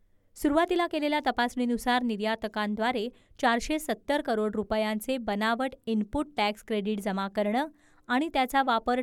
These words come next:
टॅक्स भरण्यासाठी केला जात होता, हे उघडकीस आलं होतं. सेंट्रल बोर्ड of Indirect Taxes and Custom यांच्या अंतर्गत येणाऱ्या डीआरआय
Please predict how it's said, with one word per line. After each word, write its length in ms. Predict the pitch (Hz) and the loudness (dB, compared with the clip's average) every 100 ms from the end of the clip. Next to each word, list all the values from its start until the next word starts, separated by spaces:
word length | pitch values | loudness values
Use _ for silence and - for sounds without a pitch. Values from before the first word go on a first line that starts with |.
| - | -2
टॅक्स 300 | 208 - 226 | -2 -2 -4
भरण्यासाठी 680 | 240 202 214 214 202 226 | -2 -2 -4 -2 -4 -4
केला 340 | 220 202 202 202 | -4 -2 0 0
जात 200 | 196 185 | -2 -4
होता, 320 | 233 269 202 233 - _ 254 | -4 -2 -2 -2 -8 _ 0
हे 100 | 254 | 0
उघडकीस 600 | 233 202 247 254 196 208 | -2 0 0 -2 -4 -2
आलं 160 | 196 | 0
होतं. 280 | 208 202 202 - _ _ _ _ _ | -2 0 -2 -4 _ _ _ _ _
सेंट्रल 440 | - 277 254 339 370 | 4 4 6 4 4
बोर्ड 300 | 277 269 262 | 6 6 4
of 280 | 277 - | 2 0
Indirect 600 | 247 233 226 226 233 - | 0 2 2 0 -2 -2
Taxes 640 | 202 202 240 254 - - 220 | -4 -2 -4 -4 -6 -2 -2
and 60 | 220 220 | 0 0
Custom 360 | 214 - 233 233 | -2 -2 -2 -2
यांच्या 400 | 202 196 220 202 | -2 -2 -2 -2
अंतर्गत 500 | 190 214 208 208 202 | -2 -4 -2 -2 -2
येणाऱ्या 420 | 190 226 254 302 - _ _ | -2 -2 -2 -4 -6 _ _
डीआरआय 680 | 214 247 269 302 - 262 | 0 2 4 2 0 0